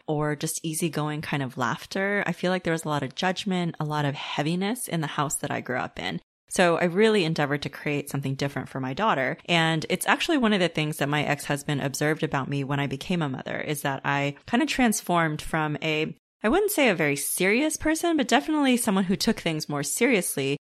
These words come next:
into a more playful personality.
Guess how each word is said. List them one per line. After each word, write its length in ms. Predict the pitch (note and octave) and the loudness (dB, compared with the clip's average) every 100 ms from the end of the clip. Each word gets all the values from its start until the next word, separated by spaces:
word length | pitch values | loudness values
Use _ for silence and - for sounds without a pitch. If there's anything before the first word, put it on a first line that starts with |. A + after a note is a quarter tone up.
| _ | _
into 560 | - A3+ B3+ - E3 D#3+ | 2 4 6 4 2 0
a 100 | D3+ | 0
more 260 | D3+ D3+ D3 | 0 0 -2
playful 640 | - - G3+ G3+ - C#3+ | -4 -2 0 0 0 -4
personality. 960 | - C#3+ - C3 B2+ C#3+ - - F#3+ | -2 -4 -4 -4 -4 -4 -6 -6 -8